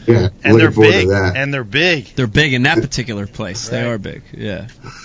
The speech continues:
Speaker 1: And, Mike, I got something funny to tell you. You're never gonna believe this. But you remember a tournament a while back where you and Mister Keith Combs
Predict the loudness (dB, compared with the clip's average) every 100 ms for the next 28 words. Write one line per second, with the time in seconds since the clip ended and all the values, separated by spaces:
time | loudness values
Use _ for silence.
0 | -8 0 0 4 4 6 4 2 0 -2
1 | -6 -2 -2 0 -2 -2 -2 0 0 0
2 | 0 -2 -2 0 0 0 -2 -6 -10 -14
3 | -16 -16 -18 -20 0 2 2 0 -10 -20
4 | -20 -20 0 4 6 4 4 2 0 -2
5 | -6 -10 -8 0 4 4 4 4 2 2
6 | 0 0 0 -2 -6 -4 -2 0 4 8
7 | 8 6 6 4 4 -2 2 4 4 -2
8 | 0 4 4 4 2 0 -8